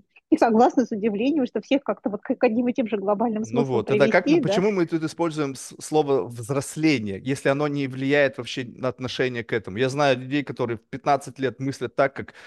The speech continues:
Speaker 2: многим тем предпринимателям в, там, в их сорок. Не, не, даже не, не,
Speaker 1: Мгм.
Speaker 2: не,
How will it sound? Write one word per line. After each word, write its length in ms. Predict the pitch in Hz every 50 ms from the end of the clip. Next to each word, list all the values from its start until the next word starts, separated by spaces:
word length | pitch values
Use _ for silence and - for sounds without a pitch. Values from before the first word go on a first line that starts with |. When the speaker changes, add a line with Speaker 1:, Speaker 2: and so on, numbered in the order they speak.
| - - -
Speaker 2:
многим 480 | 143 147 151 151 131 135 127 123 123
тем 260 | 120 - 147 139 123 - - - - _ _ -
предпринимателям 1000 | 180 151 - - 180 170 151 156 156 156 160 160 151 - 151 135 135 127 117
в, 80 | - -
там, 180 | - 113 107
в 160 | - - 147 143
их 100 | 135 -
сорок. 380 | - - 147 135 113 98 - 120
Не, 100 | 123 123
не, 260 | 120 123 135 139 135
даже 380 | 131 127 131 135 127 127 131
не, 120 | 131 139 139
не, 340 | 131 127 143 143 135 117 - - _ _ _ _
Speaker 1:
Мгм. 600 | - 175 160 143 - 147 147 131 - 190 185 - _ -
Speaker 2:
не, 300 | 170 165 160 165 147 131